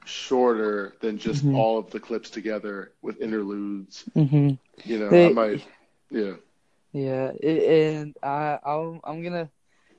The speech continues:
Speaker 2: I'm gonna get started on my, my podcast.
Speaker 1: <laughs>
Speaker 2: I'm gonna see, uh, because I, surprisingly, a lot of people, like, I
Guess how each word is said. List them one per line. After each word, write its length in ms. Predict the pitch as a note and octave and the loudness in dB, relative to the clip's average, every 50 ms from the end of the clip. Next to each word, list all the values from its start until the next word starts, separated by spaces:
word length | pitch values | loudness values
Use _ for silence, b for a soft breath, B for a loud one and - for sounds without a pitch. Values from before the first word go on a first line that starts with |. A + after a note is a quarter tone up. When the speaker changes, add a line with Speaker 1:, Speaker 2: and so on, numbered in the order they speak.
| _ _ _ - | _ _ _ -16
Speaker 2:
I'm 180 | - C#3+ D3 D#3 | -14 -12 -10 -10
gonna 380 | D#3 D#3+ D#3+ D#3 C#3+ C#3+ C#3 - - - - - D3+ - - | -10 -8 -8 -6 -6 -6 -6 -6 -8 -14 -20 -20 -20 -20 -12
get 200 | - D3+ C#3+ - - | -6 -6 -6 -6 -6
started 380 | - - D3 C#3 C#3+ C#3+ C#3 | -6 -4 -4 -4 -4 -6 -6
on 200 | C3+ C3+ C3 C3 | -8 -8 -12 -10
my, 300 | C3+ C3+ C3+ B2 B2 B2+ - D3 D3 | -10 -10 -8 -8 -8 -10 -12 -16 -16
my 300 | D3 C#3+ C#3 C#3 C#3 C#3+ | -12 -10 -6 -4 -4 -4
podcast. 760 | C#3 - - C#3 C#3 C#3+ - - D3+ D3 C#3+ C#3+ - - - _ _ _ - | -4 -2 -2 0 0 -2 -4 -6 -4 -4 -2 -4 -6 -10 -20 _ _ _ -4
Speaker 1:
<laughs> 880 | - D#3 - B3 G#3+ - - - - - - - C#3+ - - - - - | 0 6 10 10 10 10 10 -2 -10 -10 -10 -12 -12 -12 -12 -10 -4 -4
Speaker 2:
I'm 160 | C#3 D3 D3 | -2 -2 -2
gonna 200 | D3+ D#3 D3+ C3+ | -2 -4 -4 -6
see, 520 | - - - D3+ D3+ D3 C#3+ C#3+ C3+ - _ _ _ _ _ _ _ _ _ _ - | -8 -6 -6 -4 -4 -2 -4 -4 -6 -8 _ _ _ _ _ _ _ _ _ _ -6
uh, 120 | C3+ C#3 - - D3+ | -4 -4 -4 -4 -6
because 320 | D3 D#3 D3 D#3+ E3 D#3 D#3 - | -8 -6 -2 -2 -2 -2 -2 -4
I, 180 | - - C#3 - - - - _ | -4 -4 -4 -4 -8 -10 -18 _
surprisingly, 840 | - - E3 D3+ - D#3 D3+ D#3+ E3+ F3 G3 F#3+ F#3 F#3 F#3+ F#3+ F#3 | -4 -2 -2 -2 2 2 4 4 4 2 0 -2 -2 -2 -2 0 0
a 80 | E3 C#3+ | 0 0
lot 200 | C#3+ C#3 D3+ D#3+ | 0 -2 -4 -4
of 80 | D#3+ | -4
people, 400 | - F3 E3+ D#3+ D#3 D#3 D3+ C#3+ - | -6 -8 -6 -4 -2 -2 -2 -4 -4
like, 200 | - C3+ C3+ - _ - - | -8 -12 -12 -12 _ -14 -8
I 140 | A#2+ D3 D3 | -8 -8 -8